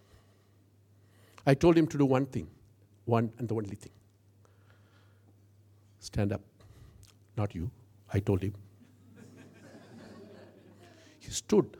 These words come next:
I said, "Can you look at the brazen serpent?" Watch carefully here. Why God asked Moses to make a brazen serpent? Do you know why?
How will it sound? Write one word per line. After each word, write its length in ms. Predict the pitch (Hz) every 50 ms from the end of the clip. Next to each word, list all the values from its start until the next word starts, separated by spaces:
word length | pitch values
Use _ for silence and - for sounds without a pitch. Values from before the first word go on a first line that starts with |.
| - - - - - - - - - - _ _ _ _ _ _ _ - - - _
I 80 | - 120
said, 320 | 120 - - 156 - - - - - - - _ - - - - - - - _
"Can 320 | - - 135 123 127 131 123 123
you 160 | 143 143 139 -
look 400 | - 113 117 143 147 - - - - - - - _ _ _ - - - - - - - - - - - -
at 200 | 113 107 104 101
the 80 | 104
brazen 540 | 95 98 - 113 110 107 101 - - 101 92 - -
serpent?" 640 | - - - - - 117 - - - - - - - - - _ _ _ _ - - - _
Watch 200 | - 151 151 -
carefully 260 | - 143 - - 113 98
here. 220 | - 90 73 - - - - - - - - - - - - 117
Why 320 | 120 123 131 135 139 131 - - - - - - - - 104 101 - _ _ -
God 300 | - 123 123 123 120 110
asked 300 | 104 98 107 98 - -
Moses 340 | 107 110 113 107 - - -
to 100 | - 107
make 220 | 98 95 - -
a 100 | 87 82 - - - - 95 -
brazen 440 | - - 90 87 110 - - 120 117
serpent? 560 | - - - 147 139 - - 165 170 - - - - - - - -
Do 100 | 101 110
you 60 | 123
know 120 | 135 151 139
why? 200 | 143 160 175